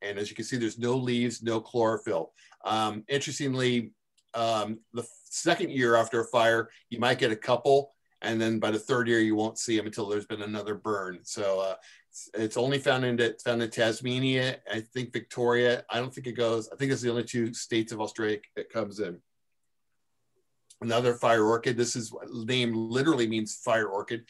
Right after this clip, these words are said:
Pyrorchis, like pyromania. Pyrorchis nigricans. It's an interesting in, in this, in the way with Australian orchids,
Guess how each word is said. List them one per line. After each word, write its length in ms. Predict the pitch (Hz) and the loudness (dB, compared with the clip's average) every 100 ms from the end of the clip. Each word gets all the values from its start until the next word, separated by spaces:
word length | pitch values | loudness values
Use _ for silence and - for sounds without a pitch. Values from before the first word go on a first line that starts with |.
| - _ | -20 _
Pyrorchis, 520 | - 120 123 110 107 104 | -2 4 4 4 0 -6
like 180 | 98 | -6
pyromania. 800 | - 113 113 107 113 113 104 117 - _ _ _ - | 0 0 2 0 0 0 -2 -4 -8 _ _ _ -4
Pyrorchis 600 | 117 123 120 120 113 - | 2 6 6 4 -4 -2
nigricans. 680 | 110 113 113 - 92 80 - | 0 0 -2 -6 -6 -6 -10
It's 160 | - - | -10 -8
an 100 | 120 | -6
interesting 600 | 131 - 135 156 139 131 _ _ | -4 -6 -4 -2 -2 -4 _ _
in, 260 | 123 117 113 _ | -4 -2 -4 _
in 120 | 120 113 | -6 -4
this, 300 | 110 - - | -4 -6 -6
in 160 | 127 117 | -4 -2
the 80 | |
way 260 | 110 123 123 | 0 2 4
with 200 | 117 113 | 2 0
Australian 500 | 113 - 170 196 151 | -4 0 4 4 4
orchids, 400 | 113 104 113 - | 2 2 -2 -4